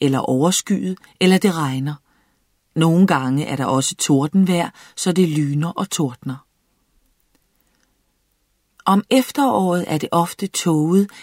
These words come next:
eller det blæser eller stormer. Der kan være let eller jævn vind, kuling, stiv kuling eller storm op til orkanstyrke.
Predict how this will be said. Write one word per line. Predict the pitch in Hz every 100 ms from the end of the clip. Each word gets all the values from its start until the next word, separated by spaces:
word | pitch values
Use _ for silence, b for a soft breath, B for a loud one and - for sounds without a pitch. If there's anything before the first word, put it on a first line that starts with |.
| B
eller | 190 185
det | 175 190
blæser | 156 151 151 - 175
eller | 170 160
stormer. | - 160 131 127 147 143 _ _ _ _ _ _ _ -
Der | 160
kan | - 156
være | 147 139 131
let | 131 151 175 -
eller | 147 135
jævn | 127 139 156 - 160
vind, | 160 175 - b b b b
kuling, | - 165 170 202 202 196 _ _
stiv | - - 190 -
kuling | - 226 190 202 214 214 B B B
eller | 202 196
storm | 196 - 196 180 196 196
op | 156 151
til | - 196
orkanstyrke. | - - 180 147 - - 147 123 -